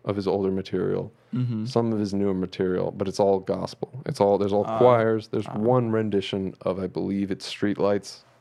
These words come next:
Speaker 1: where it's kind of him and a couple other people just in, like, a room playing the piano doing it.
Speaker 2: Huh.
Speaker 1: So it's kind of, I mean, you know, I was expecting more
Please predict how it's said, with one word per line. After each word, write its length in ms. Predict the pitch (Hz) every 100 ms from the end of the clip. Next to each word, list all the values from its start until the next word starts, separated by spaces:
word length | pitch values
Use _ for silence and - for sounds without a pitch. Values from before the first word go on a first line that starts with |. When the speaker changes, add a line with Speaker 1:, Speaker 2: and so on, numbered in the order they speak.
| _ _ _ _ _
Speaker 1:
where 160 | - 98
it's 80 |
kind 320 | - - 104 104
of 80 |
him 480 | 90 104 101 101 98 - -
and 140 | 95
a 40 | 90
couple 320 | - 92 104
other 180 | 95 90
people 340 | - 92 92
just 240 | 90 90
in, 180 | - 95
like, 200 | 92 90
a 40 | 92
room 460 | 92 95 92 92
playing 300 | - 95 95
the 60 | -
piano 380 | - 92 92 87
doing 320 | - 50 -
it. 160 | - - _ _ _ _
Speaker 2:
Huh. 120 | - 117 - _ _ _
Speaker 1:
So 160 | 101
it's 120 | 101 -
kind 300 | - 143 160
of, 160 | 143 -
I 100 | 117
mean, 260 | 131 143 143 -
you 80 |
know, 280 | 147 98 127 - _ _ _ _ _ _ _ _ _
I 120 | - 123
was 180 | 117
expecting 560 | 101 - - 85 - 90
more 340 | 92 57 62